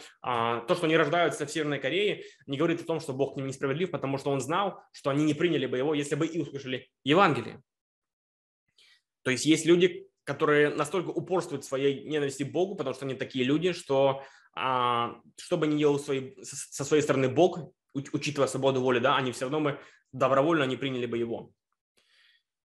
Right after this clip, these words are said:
А. И другой ответ состоит в утверждении, что, м, духовный поиск и моральный рост наилучшим образом возможны именно в том мире,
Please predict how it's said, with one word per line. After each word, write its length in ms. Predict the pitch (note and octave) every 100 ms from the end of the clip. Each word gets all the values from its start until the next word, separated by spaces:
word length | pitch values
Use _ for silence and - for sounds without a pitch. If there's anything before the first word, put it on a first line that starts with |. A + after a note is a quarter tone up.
| _ _ _ _ _ -
А. 260 | B2 A2+ - - - - - _ _ _ _ _ _ _ _ _ _ _ - A#2+
И 240 | C3+ D3 C#3 G#2+ - _ _ _ _ _ _ _ -
другой 360 | D#3+ D#3+ A#3
ответ 180 | A3 G3+
состоит 260 | F3 E3 D#3
в 40 |
утверждении, 480 | D3 D3+ D3 G#3+ F3+
что, 560 | D3 - D3+ D3 - _ _ _ -
м, 320 | B2 A#2 A#2
духовный 500 | C#3 G#3 G3+ F3+ D#3
поиск 540 | B2 - G#3 F3 - -
и 80 |
моральный 380 | C#3+ D3 D#3 D3+
рост 320 | D3 G3+ -
наилучшим 440 | D3 C#3+ F3 E3+ D3+
образом 380 | F3 F3+ C#3+ C#3
возможны 420 | C3+ D3+ F#3 C#3+
именно 300 | C#3+ D3+ D3
в 100 | C#3
том 200 | - G3+
мире, 360 | G3 D3 A#2